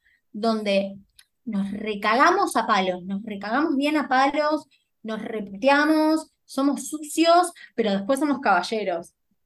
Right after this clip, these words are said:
Como hay, hay una diferencia ahí, porque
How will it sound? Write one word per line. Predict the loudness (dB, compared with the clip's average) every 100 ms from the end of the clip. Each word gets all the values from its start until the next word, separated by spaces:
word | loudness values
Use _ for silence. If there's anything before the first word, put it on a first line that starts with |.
| -2
Como | 2 2 0 -6 -2
hay, | -2 0
hay | 2 2
una | 2 2
diferencia | 0 -2 -4 -4 -4 -2
ahí, | 0 -2 -6 -4
porque | 0 0 2 0 0 -6